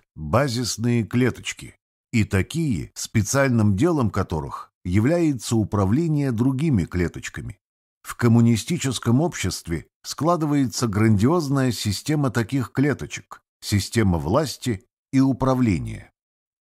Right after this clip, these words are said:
В течение многих десятилетий она служила объектом бесконечных нападок со стороны всякого рода критиков советского общества, а начиная с тысяча девятьсот восемьдесят пятого года она стала главным направлением атак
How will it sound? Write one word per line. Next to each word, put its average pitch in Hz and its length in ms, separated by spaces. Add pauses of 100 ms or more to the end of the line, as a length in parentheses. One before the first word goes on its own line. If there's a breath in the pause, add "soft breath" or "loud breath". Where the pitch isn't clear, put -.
В - 120
течение 127 640
многих 117 500
десятилетий 101 960 (280)
она 113 280
служила 123 580
объектом 117 540
бесконечных 117 840
нападок 127 500
со 101 140
стороны 107 440
всякого 107 500
рода 98 240
критиков 135 560
советского 120 640
общества, - 720 (340)
а 92 100
начиная 104 600
с - 140
тысяча 107 400
девятьсот 101 520
восемьдесят 104 720
пятого 95 380
года 107 400 (340)
она 110 260
стала 135 420
главным 117 480
направлением 95 760
атак - 500